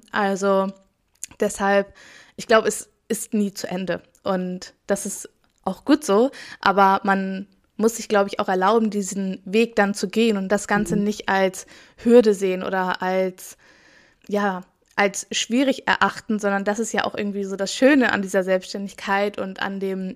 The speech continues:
Speaker 1: Business der virtuellen Assistenz, dass wir die Möglichkeit haben, uns immer und immer wieder auch neu zu entdecken, sei es irgendwie Fähigkeiten, die wir vielleicht gar nicht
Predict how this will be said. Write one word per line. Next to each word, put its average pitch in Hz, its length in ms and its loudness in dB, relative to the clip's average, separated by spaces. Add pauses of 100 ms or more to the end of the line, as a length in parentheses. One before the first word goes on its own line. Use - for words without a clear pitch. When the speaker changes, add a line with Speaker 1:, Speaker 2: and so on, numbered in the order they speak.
Speaker 1:
Business 233 320 0
der 180 160 -4
virtuellen 185 400 -4
Assistenz, - 640 -8
dass 202 260 -6
wir 202 140 0
die 196 80 -6
Möglichkeit 220 560 -4
haben, 190 320 -4 (320)
uns 208 240 -4
immer 247 360 2
und 208 160 -6
immer 220 260 -4
wieder 202 400 -4 (420)
auch 202 180 -2
neu 214 200 2
zu - 180 -6
entdecken, 190 640 -2
sei 202 280 2
es 202 140 -4
irgendwie 220 440 -4
Fähigkeiten, 233 720 0
die 202 160 -2
wir 196 100 0
vielleicht 190 420 -4
gar 196 200 -2
nicht 196 340 -8